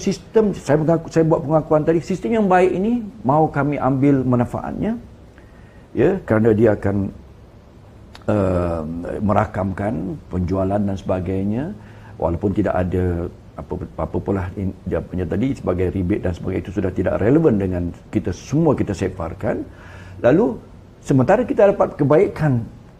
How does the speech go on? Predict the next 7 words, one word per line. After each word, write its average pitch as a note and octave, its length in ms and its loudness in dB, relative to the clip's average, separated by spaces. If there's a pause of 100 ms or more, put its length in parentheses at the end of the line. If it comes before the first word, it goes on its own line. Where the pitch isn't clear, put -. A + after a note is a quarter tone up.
(160)
efisiensinya C#3+ 880 2
G G#2+ 160 2
S G2+ 160 2
T - 240 -2
itu, F#2+ 240 -6 (720)
yang D2+ 240 -8
pentingnya A#2+ 480 -4